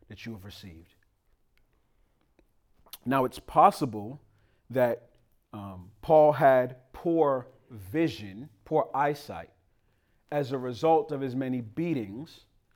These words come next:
which may be a reason why he's known for having distinctly large letters,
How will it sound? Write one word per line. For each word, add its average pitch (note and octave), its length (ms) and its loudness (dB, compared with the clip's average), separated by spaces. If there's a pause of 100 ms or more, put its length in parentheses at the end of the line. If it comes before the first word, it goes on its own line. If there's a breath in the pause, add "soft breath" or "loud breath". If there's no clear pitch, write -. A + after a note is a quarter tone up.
(560)
which D3+ 220 -2
may F3 540 6
be A3+ 180 4
a F3+ 80 8
reason D#3 520 2
why E3+ 560 8 (320)
he's E3 220 0
known F3+ 320 4
for E3+ 80 2
having D#3+ 380 6
distinctly F3 560 0
large C#3+ 480 6
letters, C#3+ 720 0